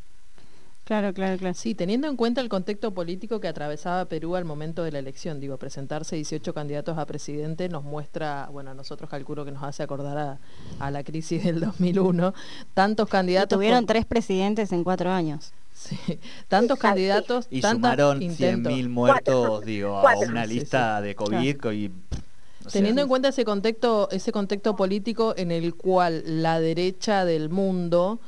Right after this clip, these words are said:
Speaker 2: eh, o, o los operadores políticos de derecha, digo, como Durán Barba, que ayer lo escuchaba opinar sobre el Perú, eh, él habla de una desestabilización de la política, al cual me parece que tiene que ver,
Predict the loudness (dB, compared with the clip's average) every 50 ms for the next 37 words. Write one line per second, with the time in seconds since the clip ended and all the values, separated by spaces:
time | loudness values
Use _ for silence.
0 | -10 -10 -10 -10 -6 -4 -2 0 0 0 -2 -2 -4 -4 -6 -6 -6 -4 -2 -2
1 | -2 -2 -2 -2 -2 -2 -2 -2 -2 -4 -4 -4 -4 -2 -2 0 2 2 2 2
2 | 2 2 0 0 0 0 -2 -2 -4 -2 -2 -2 0 0 0 0 0 0 0 0
3 | 0 -2 -2 0 0 -2 -2 -4 -6 -6 -6 -4 -2 -2 -2 0 0 0 0 0
4 | -2 -4 -4 -6 -6 -6 -4 -4 -4 -6 -6 -6 -4 -2 0 0 -2 -2 -4 -4
5 | -4 -4 -4 -2 -2 -2 -2 0 -2 0 0 0 0 0 0 -2 -4 -6 -10 -12
6 | -10 -10 -10 -8 -4 -2 0 0 0 0 2 4 6 6 6 6 6 4 6 4
7 | 4 2 2 2 2 2 2 2 0 -2 -2 -2 0 0 0 -2 -2 -4 -6 -4
8 | -2 0 0 2 2 2 2 2 2 0 0 0 0 -2 -2 -2 -4 -4 -2 0
9 | 0 0 0 0 0 -2 -2 -4 -6 -6 -4 -2 -2 0 0 0 -2 -4 -4 -6
10 | -8 -8 -8 -8 -8 -6 -6 -6 -4 -4 -4 -4 -4 -4 -4 -2 -4 -2 -2 -2
11 | -2 0 0 -2 -2